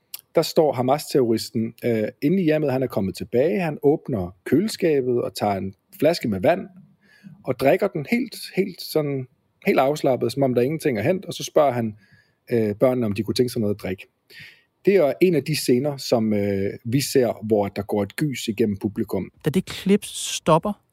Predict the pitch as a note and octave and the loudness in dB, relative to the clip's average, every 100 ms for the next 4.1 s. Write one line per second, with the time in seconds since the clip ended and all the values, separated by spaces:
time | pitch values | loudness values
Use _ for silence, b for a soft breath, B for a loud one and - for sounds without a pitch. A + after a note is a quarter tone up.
0 | - D#3 E3+ - G3 F#3 E3 E3 E3+ - | -6 -2 -2 -2 -2 0 -2 -2 -4 -4
1 | F3+ - E3+ C#3+ - _ _ _ _ _ | -4 -2 -4 -4 -14 _ _ _ _ _
2 | _ _ _ _ _ _ _ _ B B | _ _ _ _ _ _ _ _ B B
3 | B _ - D3+ D3+ D3+ D#3 C#3+ B2 C3+ | B _ 4 4 4 0 0 -2 0 0